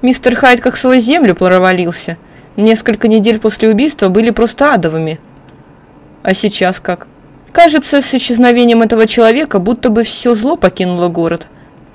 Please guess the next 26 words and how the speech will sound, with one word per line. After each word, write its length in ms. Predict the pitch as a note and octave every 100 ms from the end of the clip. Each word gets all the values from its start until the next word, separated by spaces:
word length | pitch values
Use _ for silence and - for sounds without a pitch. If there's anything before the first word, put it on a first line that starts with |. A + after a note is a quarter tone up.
| - _ - - - - -
На 160 | A3+
улицах 460 | C4+ C#4+ - C4 -
тихо, 360 | - F#3 E3+
случаи 440 | D#3 - C4+ - C4
жестоких 480 | A#3 A#3 B3 A#3+ A#3+
нападений 480 | A#3 A#3+ B3 C4
и 20 | B3+
убийств 360 | B3 D#4+ -
сократились. 800 | - A3 A#3 C4 C#4+ E3 - - - _ - _ - - - - - -
Хм, 260 | G#3 F#3+ E3
понятно, 580 | A#3+ C4 G#3 G3+ F3+ E3+
добрые 420 | A3 A#3 A3+ A3
вести. 480 | G3 F3 - - - - - - -
Ну, 120 | G3+
прошу, 340 | A#3 A#3+ A#3
дайте 300 | G3+ B3 B3
знать, 280 | A3+ C4 B3
если 180 | F#3+ F3+
всплывёт 480 | - - G#3 G3 -
какая-нибудь 580 | F3+ G3 F3+ F3 F3+
информация 640 | G3 A3+ A#3 F#3+ D#3+ - D#3
о 40 |
нём. 240 | D#3+ D#3 D#3+ - - - - -
Да, 280 | A#3 E4 C4+
конечно. 600 | F#3+ G3+ G3+ - E3 D3+ - _ - -
Спасибо. 680 | - - B3+ - D#3+ D#3